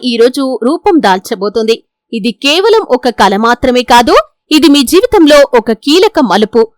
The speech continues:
మీ కృషి ఫలించే రోజు, మీకు దైవ ఆశీర్వాదం సాక్షాత్కారమయ్యే సమయం. ఈ సోమవారం ఉదయం మొదటి కిరణం మీ జీవితంలో ఒక కొత్త ఆశ, కొత్త స్ఫూర్తి, కొత్త మార్గాన్ని తెరుస్తుంది.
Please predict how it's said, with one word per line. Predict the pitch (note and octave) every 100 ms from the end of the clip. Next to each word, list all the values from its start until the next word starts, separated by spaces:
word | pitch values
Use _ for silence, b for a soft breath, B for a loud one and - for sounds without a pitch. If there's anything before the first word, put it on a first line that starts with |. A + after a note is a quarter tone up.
| _ -
మీ | C4+
కృషి | B3+ C4+ E4 G#4+
ఫలించే | - B3 A3 A#3 -
రోజు, | G#3+ A#3 A#3+ F4+ D5 _ _
మీకు | C4+ D#4
దైవ | C4+ A#3 F#4 A#4
ఆశీర్వాదం | A#3+ G#3+ C4 G#3+ G#3 G#3 G#3+
సాక్షాత్కారమయ్యే | - G#3 A#3 - D4+ C#4 - G#3+ G3 G3+ G3+
సమయం. | G3+ A#3+ G#3 A#3 - _ _ -
ఈ | D#4+
సోమవారం | - E4 A4 A4+ G#4+ D#4 A3+
ఉదయం | C#4 C#4 C4+ -
మొదటి | A#3+ D4 A4 G4
కిరణం | C#4 B3 B3+ B3+
మీ | G#3+ G#3
జీవితంలో | F3+ D#4 F4+ D4+ C#4+ C#4 b b -
ఒక | E4 E4
కొత్త | D4 C#4 - E4+
ఆశ, | A3 C4+ C#4+ B3+ B3+ -
కొత్త | D4 -
స్ఫూర్తి, | F#4+ - A#3+ A#3+ - C4+ B3+ - _
కొత్త | D#4 D#4 A4+
మార్గాన్ని | C4+ F#3 G#3+ A3 G#3
తెరుస్తుంది. | G3+ G#3 G3+ - A3+ A3